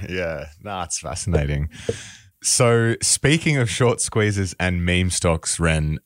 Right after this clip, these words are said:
Speaker 2: a fascinating story coming earlier this week was A M C and
Speaker 1: <laughs>
Speaker 2: their pivot <laughs> into buying a gold mine.
Speaker 1: Oh, it was unbelievable.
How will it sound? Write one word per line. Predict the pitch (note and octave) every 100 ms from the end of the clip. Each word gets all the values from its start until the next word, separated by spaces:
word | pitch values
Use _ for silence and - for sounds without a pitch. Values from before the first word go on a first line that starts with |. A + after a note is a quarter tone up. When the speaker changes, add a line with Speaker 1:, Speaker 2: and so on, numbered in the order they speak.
| -
Speaker 2:
a | F#2
fascinating | A2+ A2 A#2 G2+ F#2
story | - F#2 E2
coming | - F#2 F2 E2+ E2
earlier | F#2 F2+ E2
this | D2 E2+ F#2+ -
week | F2+ C3+ -
was | E2 E2 E2 D#2+ D2+ - - - _ - _ -
A | G#2+ A2
M | F#2+
C | - - G2+ F2 G2 B2+ -
and | F2+ F2+ F2+ F#2
Speaker 1:
<laughs> | D#3 -
Speaker 2:
their | F#2 F2
pivot | - F#2+ B2+ C#3+ D#3 G#3+ - - -
<laughs> | - G#2+
into | G#2 - B2
buying | - G2 G2+ G#2
a | F#2+
gold | E2 F2+ F#2+ F#2+
mine. | F#2 D#2+ C#2+ C#2+
Speaker 1:
Oh, | C#3+ C#3
it | B2+ D3+
was | D#3 D#3
unbelievable. | D#3+ F#3+ F#3 C#3+ C#3 D3+ D#3 C#3+ B2+